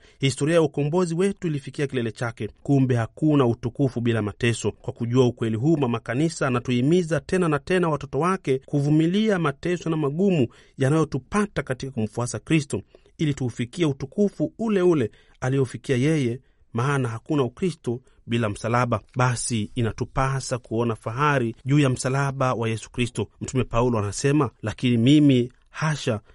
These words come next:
nisione fahari ya kitu chochote ila msalaba wa Yesu Kristo, ambao kwa huo ulimwengu ulisulubishwa kwangu na mimi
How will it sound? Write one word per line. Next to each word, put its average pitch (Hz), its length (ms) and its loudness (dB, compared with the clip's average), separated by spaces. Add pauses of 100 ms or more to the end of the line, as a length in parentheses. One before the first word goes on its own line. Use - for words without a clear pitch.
(180)
nisione 156 600 2
fahari 165 600 -2
ya 143 80 0
kitu 196 300 -6
chochote 160 540 0 (340)
ila 135 240 0
msalaba 135 560 -4
wa 117 100 0
Yesu 110 240 -6
Kristo, 131 440 -4 (320)
ambao 120 420 4
kwa 113 180 -4
huo 151 340 2 (260)
ulimwengu 135 640 0
ulisulubishwa 117 720 -2
kwangu 147 540 -4 (280)
na 113 120 0
mimi 123 520 4